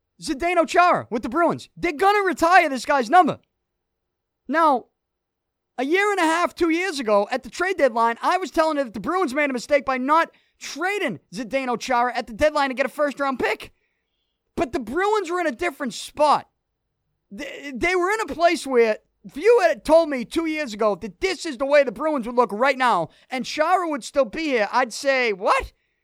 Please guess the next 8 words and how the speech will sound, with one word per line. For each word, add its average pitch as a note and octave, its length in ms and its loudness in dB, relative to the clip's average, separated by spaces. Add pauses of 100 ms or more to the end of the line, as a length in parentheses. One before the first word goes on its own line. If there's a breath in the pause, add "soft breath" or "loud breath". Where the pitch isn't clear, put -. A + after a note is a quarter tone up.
(340)
What A4 160 0
happened? G4 460 2 (180)
How F4 140 6
did D#4+ 80 6
that F#4 180 8
happen?" - 280 -2 (1300)
But, D#4 240 6
uh, C4+ 540 4